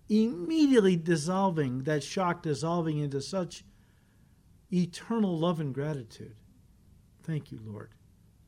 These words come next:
for all that you've done for us. And we ask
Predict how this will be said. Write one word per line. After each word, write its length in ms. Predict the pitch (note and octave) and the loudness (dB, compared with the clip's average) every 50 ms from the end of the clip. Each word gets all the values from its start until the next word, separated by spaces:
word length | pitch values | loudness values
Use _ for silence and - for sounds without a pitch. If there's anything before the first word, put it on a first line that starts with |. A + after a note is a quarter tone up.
| _ _ _ | _ _ _
for 100 | - C3+ | -4 0
all 140 | C#3+ D3+ E3 | 2 2 2
that 80 | E3 E3+ | 0 0
you've 220 | D#3 D3+ C#3+ C#3 | -2 -4 -4 -6
done 200 | D3 C#3+ C#3+ C3+ | -8 -8 -8 -10
for 220 | C3 - - C3+ | -12 -14 -18 -20
us. 320 | A#2 A2 - - - - - - - _ - - _ - - _ - _ - - - - - - - - | -20 -20 -20 -20 -20 -20 -20 -20 -20 _ -20 -20 _ -20 -20 _ -20 _ -20 -20 -20 -20 -20 -20 -16 -12
And 100 | C3+ C3 | -10 -6
we 160 | C3+ C#3+ D3+ | -4 -2 0
ask 320 | D#3 D#3+ D3+ - - - | 0 0 -2 -4 -8 -18